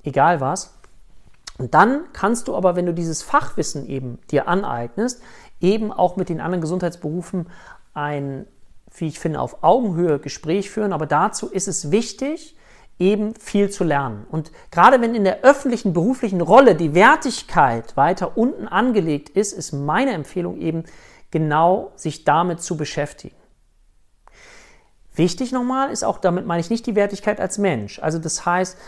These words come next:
dass du dich selber klein machst. „Oh, ich bin klein oder ich bin der, ein kleiner Heilpraktiker.“ Hm, hm, so, nee, selbstbewusst daran zu gehen, die Rolle auszufüllen, weil natürlich auch die anderen Berufsgruppen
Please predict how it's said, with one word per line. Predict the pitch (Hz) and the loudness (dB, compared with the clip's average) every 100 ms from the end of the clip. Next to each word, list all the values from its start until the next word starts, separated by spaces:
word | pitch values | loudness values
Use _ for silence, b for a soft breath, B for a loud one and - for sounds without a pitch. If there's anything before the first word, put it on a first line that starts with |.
| B | B
dass | 165 - | -6 -4
du | |
dich | 170 156 | -4 0
selber | 165 202 220 160 | 6 8 8 6
klein | - 160 143 131 | 2 0 0 -2
machst. | 110 - | -6 -8
„Oh, | 185 185 196 180 | -4 -2 -2 -2
ich | 165 - | -4 -8
bin | |
klein | 170 185 190 | -2 2 4
oder | 160 | 2
ich | |
bin | 220 190 | 2 -2
der, | 175 165 - - | -2 -6 -10 -14
ein | 214 185 | -10 -10
kleiner | - 180 185 165 | -4 -2 0 0
Heilpraktiker.“ | 180 202 - 214 - - 190 180 180 180 | 0 0 -2 -8 -6 -8 -6 -4 -4 -4
Hm, | 180 196 208 208 202 202 208 - | -4 -4 -4 -4 -4 -6 -8 -6
hm, | 196 226 220 - | -4 -4 -8 -10
so, | - 190 - - | -2 0 0 -2
nee, | 240 240 120 b b b | -2 -2 -8 b b b
selbstbewusst | - 185 262 302 - - 214 151 120 - - _ - | 0 6 6 6 -2 -4 -2 -2 -6 -10 -18 _ -2
daran | 147 160 254 | 2 4 4
zu | 277 262 | 0 -6
gehen, | 151 120 123 _ _ _ b b - | -8 -10 -12 _ _ _ b b -4
die | 175 - | -4 -4
Rolle | 143 143 196 277 247 | -4 6 8 10 8
auszufüllen, | 185 254 262 - - - - 143 120 110 _ _ _ _ _ _ b b b b - | 8 4 4 -4 -6 -8 -6 -8 -8 -14 _ _ _ _ _ _ b b b b -2
weil | 156 214 | 2 2
natürlich | 226 - 214 190 | 2 -2 -2 -2
auch | - | -6
die | - - | -6 -2
anderen | 220 247 | 0 0
Berufsgruppen | 165 151 - 160 151 139 | 0 -4 -8 -10 -8 -10